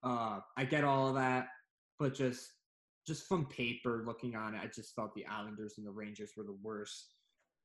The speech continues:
were the worst losses for them, and the Rangers were nineteen, eighteen, and four coming into that game. And then just that one other nugget that I read last time, I'll just read it again here.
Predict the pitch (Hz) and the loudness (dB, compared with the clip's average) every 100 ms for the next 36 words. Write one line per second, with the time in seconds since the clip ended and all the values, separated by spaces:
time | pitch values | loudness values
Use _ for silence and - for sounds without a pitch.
0 | _ 127 117 127 113 113 120 113 120 120 | _ -6 -2 -2 -4 -4 -4 -4 -4 -10
1 | - 120 117 117 113 113 110 - 113 120 | -6 -6 -4 -4 -4 -6 -12 -10 -8 -4
2 | 120 117 117 113 120 107 104 107 113 113 | -2 -2 -4 -8 -6 -6 -4 -6 -6 -10
3 | 98 101 - 107 98 - 98 104 - 107 | -8 -10 -8 -10 -10 -6 -6 -6 -8 -8
4 | 101 101 107 98 - 110 107 107 113 _ | -8 -10 -10 -10 -10 -10 -8 -10 -12 _
5 | _ 135 135 131 135 135 131 127 139 135 | _ -2 0 2 0 0 2 4 4 4
6 | 131 127 123 131 127 117 110 117 113 113 | 4 4 4 2 2 0 0 -2 0 0
7 | 113 - 110 107 104 - - 113 107 104 | 0 -2 -4 -4 -6 -8 -6 -6 -6 -8
8 | 104 104 107 110 110 104 107 | -6 -6 -6 -8 -2 -2 -2